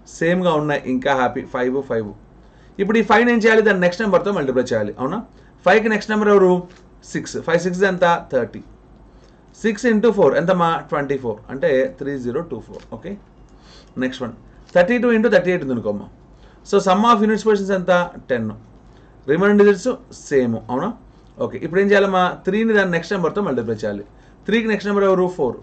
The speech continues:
త్రీ ఫోర్స్ ఎంత? ట్వెల్వ్. నెక్స్ట్ యూనిట్స్ పొజిషన్స్ ఎంతమ్మా? టూ ఎయిట్. టూని ఎయిట్ని మల్టిప్లై చేస్తే ఎంత? సిక్స్టీన్. So answer is twelve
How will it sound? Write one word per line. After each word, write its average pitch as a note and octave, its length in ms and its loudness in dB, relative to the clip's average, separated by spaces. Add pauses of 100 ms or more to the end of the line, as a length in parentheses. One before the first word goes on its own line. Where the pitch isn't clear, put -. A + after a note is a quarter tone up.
త్రీ D#3 140 -6
ఫోర్స్ F3 280 -4
ఎంత? E3 200 -4
ట్వెల్వ్. B2 540 -6 (720)
నెక్స్ట్ F#3+ 220 -2
యూనిట్స్ A3 260 2
పొజిషన్స్ G#3+ 240 2
ఎంతమ్మా? G3 300 -2
టూ G#3 280 -2
ఎయిట్. A#2+ 280 0 (500)
టూని A#3+ 260 4
ఎయిట్ని G#3+ 240 4
మల్టిప్లై G3+ 320 4
చేస్తే F#3+ 200 2
ఎంత? F3 340 0 (120)
సిక్స్టీన్. B2 400 -8
So C#3 80 -10
answer D3 400 -4
is G#3 120 -12
twelve A#2 160 -4